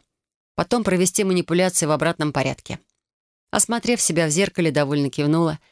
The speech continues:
и уже собиралась уходить, как опять вспомнила.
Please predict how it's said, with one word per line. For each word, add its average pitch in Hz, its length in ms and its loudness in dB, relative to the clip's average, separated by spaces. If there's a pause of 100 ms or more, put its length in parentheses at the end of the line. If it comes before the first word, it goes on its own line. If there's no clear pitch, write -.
(260)
и - 60 -4
уже 170 220 2
собиралась 156 480 0
уходить, 170 400 -2
как - 160 -6
опять 156 220 -2
вспомнила. 147 460 -2